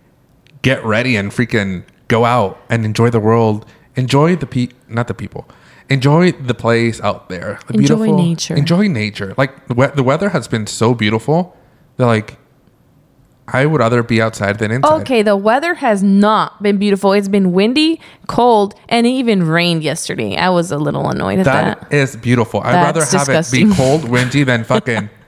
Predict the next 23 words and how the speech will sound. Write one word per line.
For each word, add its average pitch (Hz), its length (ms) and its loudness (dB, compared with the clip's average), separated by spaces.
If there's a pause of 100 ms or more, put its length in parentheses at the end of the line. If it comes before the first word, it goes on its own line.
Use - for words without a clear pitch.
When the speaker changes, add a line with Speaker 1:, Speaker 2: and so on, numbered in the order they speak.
(100)
Speaker 2:
<laughs> - 300 -20
Speaker 1:
hot 135 400 -2
when 120 140 -4
I'm 110 80 -8
fucking 131 340 -4
sweating 127 420 -2
on 120 140 -2
my 113 80 -2
man 113 320 -2
boobs. 101 420 -8 (500)
Speaker 2:
No, 233 280 2
Speaker 1:
And 220 100 -4
Speaker 2:
dude, 214 100 -4
I've 254 220 0
been 311 300 -8
saying 240 440 0
that 196 220 2
I'm 202 80 -2
gonna 208 140 -4
go 196 140 -2
for 196 180 -2
runs, 175 640 -2
and, 185 480 0